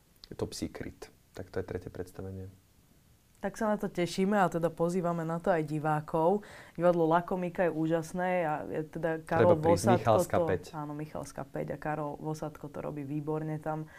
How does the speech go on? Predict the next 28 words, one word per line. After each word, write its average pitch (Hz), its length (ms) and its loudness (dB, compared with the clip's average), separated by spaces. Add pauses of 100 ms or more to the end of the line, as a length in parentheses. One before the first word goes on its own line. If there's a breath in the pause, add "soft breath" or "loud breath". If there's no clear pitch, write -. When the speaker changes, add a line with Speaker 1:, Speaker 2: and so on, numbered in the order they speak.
(320 loud breath)
Speaker 2:
A 143 480 -2 (320)
naozaj, 156 500 2
že... 147 160 -4 (320)
Ty - 80 -4
si 208 160 0
predtým 226 320 2
hrával 202 380 8
aj 208 40 2
v 185 60 -6
Gunagu? 214 340 2 (280)
Že 202 100 -10
to 190 140 -6
Speaker 1:
Áno, 127 160 6
Speaker 2:
má - 40 4
taký - 220 -6
Speaker 1:
áno. 202 80 0
Speaker 2:
podobný, 175 380 -2 (420 loud breath)
akože, 160 380 -6
Speaker 1:
Áno, - 240 -8
my - 80 -12
Speaker 2:
koncept - 420 2
Speaker 1:
sme 113 140 4
Speaker 2:
je 113 80 4
Speaker 1:
vlastne 113 160 4
s 107 100 2
Speaker 2:
divadlo? - 80 0
Speaker 1:
Karolom 113 320 6
sa, 110 220 2